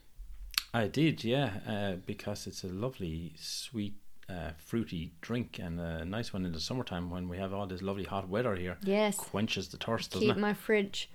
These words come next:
Speaker 2: well stocked with Bulmers. But I don't necessarily just drink it in the summertime, that's for sure.
Speaker 1: Well, it doesn't have to be just drank in summertime. It's a
Speaker 2: <laughs>
Speaker 1: nice drink all year round.
Speaker 2: It is. It really is.
Speaker 1: But they do some soft drinks too, apple drinks, uh, you know,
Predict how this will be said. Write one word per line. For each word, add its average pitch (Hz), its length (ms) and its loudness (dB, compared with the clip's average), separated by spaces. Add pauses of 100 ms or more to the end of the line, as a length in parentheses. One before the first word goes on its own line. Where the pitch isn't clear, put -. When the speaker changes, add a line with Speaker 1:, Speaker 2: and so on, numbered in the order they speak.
(140)
Speaker 2:
well 196 180 6
stocked 190 400 6
with 175 120 -2
Bulmers. 175 480 0 (600)
But 233 80 0
I 269 100 6
don't 285 200 4
necessarily 254 600 6
just 220 460 4
drink 220 260 4
it 214 80 4
in 214 140 4
the 214 60 4
summertime, 202 600 4
that's 208 220 0
for - 100 -4
sure. - 320 -2 (500)
Speaker 1:
Well, - 120 0
it - 160 -6
doesn't 90 240 0
have 98 160 2
to - 80 -8
be 104 80 2
just 104 220 2
drank 107 260 2
in 98 80 0
summertime. 95 560 4
It's 175 200 4
a 101 120 2
Speaker 2:
<laughs> - 0 -
Speaker 1:
nice 95 240 4
drink 110 280 2
all 110 160 6
year 110 200 6
round. 98 180 6
Speaker 2:
It 202 120 4
is. - 280 -2
It - 80 -2
really 196 320 4
is. 190 300 0 (400)
Speaker 1:
But 156 100 6
they 185 60 12
do 180 160 10
some 135 220 6
soft - 320 8
drinks 92 300 2
too, 113 360 4 (180)
apple 101 280 0
drinks, 101 580 0
uh, 90 580 2
you 104 180 0
know, 90 260 0